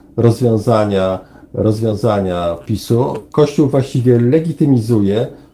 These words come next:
pozbawianie, pozbawienie Polaków demokracji. E, i to jest właściwie coś, e, co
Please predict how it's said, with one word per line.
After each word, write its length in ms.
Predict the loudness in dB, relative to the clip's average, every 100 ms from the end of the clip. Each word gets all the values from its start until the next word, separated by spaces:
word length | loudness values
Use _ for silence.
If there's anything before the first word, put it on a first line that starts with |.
| 0
pozbawianie, 960 | 0 2 2 2 0 0 0 0 0 -4 -10 -20 -4
pozbawienie 520 | -2 0 2 2 0
Polaków 440 | 0 -2 -2 -2 -2
demokracji. 640 | -2 -4 -4 -6 -8 -14 -16 -20 -20 -14 0
E, 40 | 2 4 2 -2 -6 -2
i 160 | -2 -2 -10 _
to 160 | 4
jest 120 | 4 4
właściwie 540 | 0 0 -2 0 0
coś, 580 | 2 2 2 -2 -14 -20 -20 -20 -6
e, 140 | -4
co 280 | -2 0 0